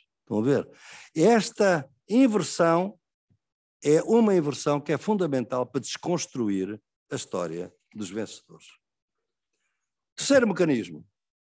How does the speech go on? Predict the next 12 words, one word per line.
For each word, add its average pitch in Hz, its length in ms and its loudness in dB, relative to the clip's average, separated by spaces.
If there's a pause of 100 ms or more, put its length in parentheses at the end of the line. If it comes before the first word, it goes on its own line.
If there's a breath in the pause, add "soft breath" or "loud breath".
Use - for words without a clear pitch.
(1120)
Terceiro 202 240 2
mecanismo 196 340 6
da 180 100 8
história 180 360 6
das 139 140 4
ausências. 104 680 0 (2000 loud breath)
É 185 100 4
que 208 100 0
os 180 120 6
vencedores 190 560 4
têm 202 200 6
princípios, 170 840 2